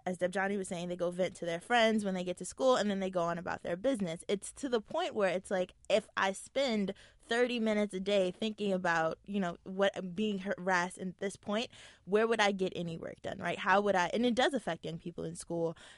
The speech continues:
and sometimes we're doing work now to see how gender-based violence affects young people and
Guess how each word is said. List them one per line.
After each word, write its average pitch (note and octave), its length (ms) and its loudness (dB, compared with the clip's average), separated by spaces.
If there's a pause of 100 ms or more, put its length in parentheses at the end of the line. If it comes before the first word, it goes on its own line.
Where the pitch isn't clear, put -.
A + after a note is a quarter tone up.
and F3+ 200 0
sometimes F#3 420 0
we're G#3 140 2
doing G3 440 2
work F#3+ 220 0
now F#3+ 180 0
to F#3+ 80 -2
see G3 200 -8
how F#3 480 4 (300)
gender-based F#3+ 520 0
violence F3+ 300 0
affects F3+ 300 -4
young F3+ 120 -4
people F3+ 360 -2
and F3 200 -6